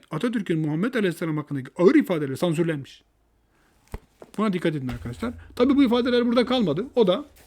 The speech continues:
Vatandaş için Medeni Bilgiler iki cilt olarak yayınlandı arkadaşlar. Burada Atatürk kitabın en başında, şurada olacak, en başında İsmet İnönü'ye yazmış olduğu bir yazı var. Bu yazı bizim için çok önemli.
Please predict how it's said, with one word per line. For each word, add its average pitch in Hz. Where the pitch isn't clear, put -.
Vatandaş 214
için 175
Medeni 175
Bilgiler 127
iki 185
cilt 170
olarak 160
yayınlandı 247
arkadaşlar. 185
Burada 202
Atatürk 175
kitabın 175
en 196
başında, 135
şurada 147
olacak, 120
en 185
başında 143
İsmet 202
İnönü'ye 190
yazmış 180
olduğu 170
bir 180
yazı 170
var. 123
Bu 160
yazı 170
bizim 185
için 180
çok 208
önemli. 143